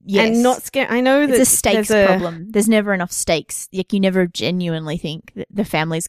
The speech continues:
Speaker 1: in real danger.
Speaker 2: Yeah. And I know that, I mean, I've heard from some parents who are like, "No, I don't want my kids to watch anything scary at all 'cause they'll have nightmares." Um, and I'm rather firmly in the camp of,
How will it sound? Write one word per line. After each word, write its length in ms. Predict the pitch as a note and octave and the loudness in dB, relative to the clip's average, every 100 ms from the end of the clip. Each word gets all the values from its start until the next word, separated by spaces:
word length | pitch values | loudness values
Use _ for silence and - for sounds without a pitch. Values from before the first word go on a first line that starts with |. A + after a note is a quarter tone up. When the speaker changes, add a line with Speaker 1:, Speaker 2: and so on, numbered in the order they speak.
| - | -10
Speaker 1:
in 240 | F3 D#3 - | -10 -10 -12
real 220 | E3 E3 G#2+ | -4 -2 -2
danger. 340 | F2 F2+ - - | -4 -6 -8 0
Speaker 2:
Yeah. 240 | G#3+ D#3+ G2 - - - | 0 0 -2 -12 -12 0
And 160 | A#3 | 2
I 60 | A#3+ | 4
know 120 | B3+ | 4
that, 180 | B3+ - | 4 2
I 80 | A#3 | 2
mean, 160 | A#3 A3+ | 2 2
I've 120 | A3+ | 2
heard 200 | B3 A3 | 0 0
from 140 | A3+ | -2
some 240 | G#3+ F3+ F#3+ | 0 -2 0
parents 380 | F#3 F3 D#3 | 2 2 0
who 120 | F#3 F3 | 2 4
are 60 | |
like, 280 | E3+ D#3+ - - | 4 0 -2 0
"No, 240 | D4 D#4 | 2 4
I 80 | C4+ | 2
don't 140 | D4 | 2
want 120 | D4 A#3+ | 0 -2
my 60 | |
kids 260 | B3+ C4+ - | -2 -4 -2
to 80 | D4 | 0
watch 120 | C4+ | 0
anything 400 | - D4+ C#4+ A#3+ | 2 2 2 0
scary 340 | A#3+ C#4+ B3+ B3 | 2 2 4 4
at 80 | B3+ | 4
all 160 | C#4 | 4
'cause 140 | C4 A#3 | 2 2
they'll 160 | A3+ | 2
have 120 | A#3 | 2
nightmares." 580 | G#3 A3 F#3+ F#3 F3 - - - - | 2 0 2 0 0 -2 -10 -18 -4
Um, 280 | G3 F#3+ F3+ | 2 2 2
and 160 | D#3+ F#3 | 2 2
I'm 140 | F#3+ | 4
rather 160 | F#3 F3 | 4 2
firmly 400 | - F#3+ F3+ F3 | 2 2 4 2
in 80 | E3+ | 2
the 80 | E3+ | 0
camp 320 | G3+ F3 - | 0 2 2
of, 300 | E3 F3+ | 2 0